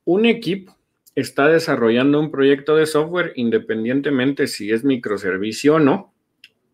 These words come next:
el primer enfoque que nosotros tenemos para tener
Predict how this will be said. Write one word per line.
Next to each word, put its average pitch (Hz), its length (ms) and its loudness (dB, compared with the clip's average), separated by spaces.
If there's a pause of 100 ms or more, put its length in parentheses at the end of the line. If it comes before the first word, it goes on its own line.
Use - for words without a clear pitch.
el 135 240 6
primer 139 320 4
enfoque 170 460 0
que 131 100 -4
nosotros 131 500 -2
tenemos 131 400 0
para 110 420 -2
tener 117 540 0